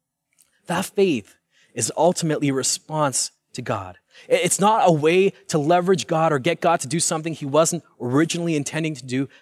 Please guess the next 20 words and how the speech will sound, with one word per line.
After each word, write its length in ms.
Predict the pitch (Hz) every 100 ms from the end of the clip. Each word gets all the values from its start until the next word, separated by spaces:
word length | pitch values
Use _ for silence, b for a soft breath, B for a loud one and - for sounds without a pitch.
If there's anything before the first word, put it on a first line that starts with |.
| b
That's 460 | 135 165 165 - -
not 420 | 131 127 127 -
faith. 340 | - 120 110
That's 280 | 165 208 -
not 240 | 185 147
New 180 | 113 113
Testament 520 | 107 117 110 - 95
faith. 420 | - - - 208 _ _ _ _ _ _ B B
So 120 | 170
James 280 | 139 226 240
says, 280 | 190 160 -
"H-, 140 | 160 -
here's 320 | - 208 185
what 120 | 170
happens. 380 | - 180 135 117 B B
When 160 | 147
you're 160 | 190 247
facing 480 | - 160 208 - 180
a 40 |
trial, 580 | - - 123 156 214 208